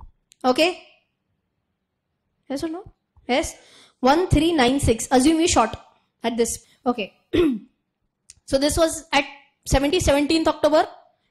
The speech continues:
and you would have taken a short position if someone can write it down. Seventeenth October, just someone can note it down. Rough, rough page, huh? Seventeenth October, and we have short at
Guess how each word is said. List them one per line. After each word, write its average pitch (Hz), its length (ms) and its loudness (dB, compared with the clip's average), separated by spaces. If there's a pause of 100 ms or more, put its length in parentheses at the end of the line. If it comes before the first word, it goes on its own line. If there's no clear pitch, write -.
(100)
and 247 100 2
you 294 100 2
would 320 120 0
have 330 120 0
taken 330 260 -2
a 359 40 -2
short 339 380 0
position 277 320 -6
if 277 100 -8
someone 277 280 -4
can 277 120 -4
write 233 180 0
it 277 80 -4
down. 302 220 -2 (300)
Seventeenth 302 480 2
October, 285 440 0 (640)
just 269 360 -6 (160)
someone 262 280 -4
can 269 120 -2
note 254 140 -2
it 262 100 -2
down. 285 240 -4 (100)
Rough, - 460 -2
rough 233 280 -4
page, 214 180 -4
huh? 226 120 -8 (280)
Seventeenth 277 360 0
October, 269 280 0
and 294 140 -2
we 277 60 -2
have 285 140 -2
short 269 240 0
at 339 140 2